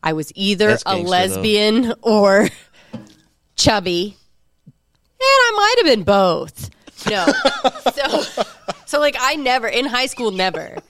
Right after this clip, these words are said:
Speaker 1: And so, like, when you get out of that and maybe, like, lose a little weight or whatever, like,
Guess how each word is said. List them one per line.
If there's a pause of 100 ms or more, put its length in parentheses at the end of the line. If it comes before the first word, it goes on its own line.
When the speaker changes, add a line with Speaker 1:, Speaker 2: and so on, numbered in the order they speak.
(320)
Speaker 1:
And
so,
like,
when
you
get
out
of
that
and
maybe,
like,
lose
a
little
weight
or
whatever,
like,